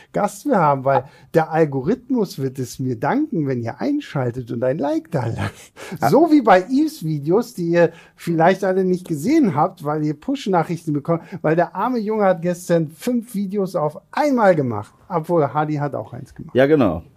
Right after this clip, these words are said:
Speaker 1: Also, ne, sie wollen mal hier, ne?
Speaker 2: Ja, genau, genau.
Speaker 1: Ne, ne,
Speaker 2: Aber
Speaker 1: ne?
Speaker 2: es war viel. Und,
Speaker 1: Es war
Speaker 2: und,
Speaker 1: viel.
Speaker 2: und,
Speaker 1: Und,
Speaker 2: äh, und
Speaker 1: und
Speaker 2: wir dachten uns, Beste, die hauen wir jetzt alle raus. Und dann
Speaker 1: <clears throat> Ja, weil auf mich wollte er nicht hören.
Speaker 2: Nee.
Speaker 1: Deswegen.
Speaker 2: Ich bin,
Speaker 1: Ähm,
Speaker 2: ich bin wie Viserys.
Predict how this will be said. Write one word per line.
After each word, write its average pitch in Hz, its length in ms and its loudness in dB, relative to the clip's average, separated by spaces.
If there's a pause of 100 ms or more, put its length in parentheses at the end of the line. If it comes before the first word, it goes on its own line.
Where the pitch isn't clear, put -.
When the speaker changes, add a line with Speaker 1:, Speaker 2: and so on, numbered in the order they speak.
Speaker 1:
Also, 120 280 -4
ne, 190 320 -2
sie 143 200 -4
wollen 175 240 0
mal 175 200 0
hier, 190 280 -2
ne? 160 140 2
Speaker 2:
Ja, 151 140 6
genau, 135 280 4
genau. 104 160 0
Speaker 1:
Ne, 226 260 0
ne, 240 180 -4
Speaker 2:
Aber 110 200 4
Speaker 1:
ne? 123 60 2
Speaker 2:
es 131 60 -4
war 131 140 4
viel. 104 360 2
Und, 104 340 0
Speaker 1:
Es - 80 0
war 185 180 2
Speaker 2:
und, - 80 -8
Speaker 1:
viel. 165 180 0
Speaker 2:
und, 107 120 2
Speaker 1:
Und, 151 120 2
Speaker 2:
äh, 151 120 2
und 147 140 0
Speaker 1:
und 107 120 2
Speaker 2:
wir 110 80 6
dachten 107 280 2
uns, 107 120 -2
Beste, 117 300 2
die 101 100 2
hauen 101 140 2
wir 101 60 4
jetzt 95 120 0
alle 98 140 2
raus. 85 280 -2
Und 87 140 -6
dann 90 260 0
Speaker 1:
<clears throat> - 1300 -6
Ja, 147 180 2
weil 165 140 4
auf 156 160 0
mich 165 240 -2
wollte 143 200 -2
er - 20 -4
nicht 131 240 -8
hören. 113 140 -4
Speaker 2:
Nee. 107 280 2
Speaker 1:
Deswegen. 113 440 -8 (640)
Speaker 2:
Ich 101 100 -8
bin, 147 80 0
Speaker 1:
Ähm, 143 100 4
Speaker 2:
ich 131 120 0
bin 117 140 2
wie 110 140 0
Viserys. 101 500 0